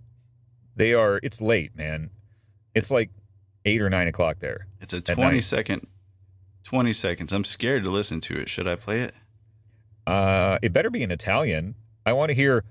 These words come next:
Speaker 1: "Buongiorno."
Speaker 2: The country code is four three.
Speaker 1: Whoa.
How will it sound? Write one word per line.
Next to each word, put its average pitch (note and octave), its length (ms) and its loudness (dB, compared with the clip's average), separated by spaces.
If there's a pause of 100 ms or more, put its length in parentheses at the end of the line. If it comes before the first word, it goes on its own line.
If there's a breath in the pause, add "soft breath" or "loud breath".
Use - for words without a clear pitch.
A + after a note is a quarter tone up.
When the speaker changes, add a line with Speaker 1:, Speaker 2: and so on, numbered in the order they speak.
(140)
Speaker 1:
"Buongiorno." F#3+ 760 2 (840)
Speaker 2:
The G#2 60 -10
country C#3 360 2
code A#2 300 2
is F#2+ 140 -2
four A2+ 320 0
three. E2 560 -6 (800)
Speaker 1:
Whoa. G#2+ 280 0